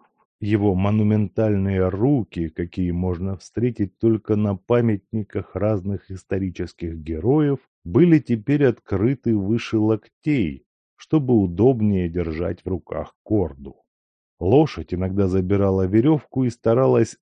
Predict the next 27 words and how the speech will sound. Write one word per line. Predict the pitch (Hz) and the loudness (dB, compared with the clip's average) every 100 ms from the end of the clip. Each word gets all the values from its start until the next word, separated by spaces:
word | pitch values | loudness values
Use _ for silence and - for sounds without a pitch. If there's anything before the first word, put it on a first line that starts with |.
| - | -10
сдвинуть | 87 92 101 120 131 123 - | -10 -4 -2 0 2 0 0
Илью | 120 117 117 117 | -2 0 0 -4
с | - | -4
места, | 127 143 165 - - 127 | -4 -2 -2 -4 -2 0
но | 123 120 113 | 2 4 4
он | 131 147 120 - - | 2 0 -2 -8 -2
только | 127 110 - 113 | 0 0 0 -2
приседал. | 98 104 101 - 98 90 78 67 - _ _ _ _ _ | 0 -4 -4 -4 -4 -4 -8 -10 -20 _ _ _ _ _
И | 95 | -4
тогда | 90 85 78 85 120 135 | -4 -6 -6 0 2 2
сорвать | 107 90 80 78 90 82 | 0 -4 -4 -4 -4 -6
его | 87 82 80 | -8 -8 -10
с | - | -6
места | 127 165 151 - 135 | -2 0 -2 0 0
было | 110 131 135 113 - - | 0 0 2 0 -2 -4
так | 113 92 | -4 -2
же | 82 87 | -6 -8
трудно, | - 98 120 98 101 90 - _ _ | -8 -6 -4 -2 -2 -4 -10 _ _
как | - 92 - _ | -4 -4 -4 _
тумбу. | 113 85 73 71 - _ _ _ _ _ | 0 0 -4 -12 -20 _ _ _ _ _
«Обратите | - 214 254 240 349 226 | 0 2 2 2 2 4
внимание | 208 208 214 196 196 | 4 6 4 4 4
на | 202 | 6
лошадь», | 190 139 - 92 - _ _ _ _ - | 6 4 2 -2 -4 _ _ _ _ -4
говорил | 98 95 98 92 | 0 2 2 0
Ляховский | 85 85 - 127 - _ 104 | -2 -2 0 0 0 _ -6
Привалову. | 98 113 107 85 69 67 - | -2 0 2 0 -2 -10 -16